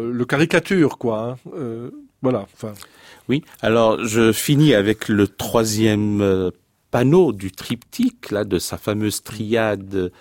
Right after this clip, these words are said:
Speaker 2: transgresser, déplacer, dépasser. Et pour lui, il faut dépasser les systèmes juridiques,
Speaker 1: Mhm.
Speaker 2: encore une fois, dont les fondements théologiques sont de plus en plus ébranlés.
Speaker 1: Oui.
Speaker 2: Et pour lui, il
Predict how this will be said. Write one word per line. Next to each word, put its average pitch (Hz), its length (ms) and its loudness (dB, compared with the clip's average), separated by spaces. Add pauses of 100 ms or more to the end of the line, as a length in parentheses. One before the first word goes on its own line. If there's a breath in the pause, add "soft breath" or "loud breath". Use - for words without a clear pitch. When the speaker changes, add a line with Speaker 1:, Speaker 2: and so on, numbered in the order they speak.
(380 soft breath)
Speaker 2:
transgresser, 104 800 -4
déplacer, 95 680 -4
dépasser. 160 720 -4 (280 soft breath)
Et 95 80 -2
pour 95 200 -4
lui, 113 120 -4
il 170 80 -4
faut - 160 -6
dépasser 110 520 -4
les 98 220 -2
systèmes 107 560 -2
juridiques, 95 680 -6
Speaker 1:
Mhm. 113 60 -14
Speaker 2:
encore 95 220 -8
une 95 80 -4
fois, 170 320 -4 (320 soft breath)
dont 247 320 4
les 247 80 2
fondements 135 400 -2
théologiques 113 540 -2
sont 113 160 -4
de 101 80 -2
plus 101 260 -6
en 104 60 -2
plus 95 320 -8
ébranlés. 87 520 -6 (180)
Speaker 1:
Oui. 104 100 -8 (580 loud breath)
Speaker 2:
Et 104 280 4 (100)
pour 95 200 -2
lui, 104 220 -4
il 170 140 -2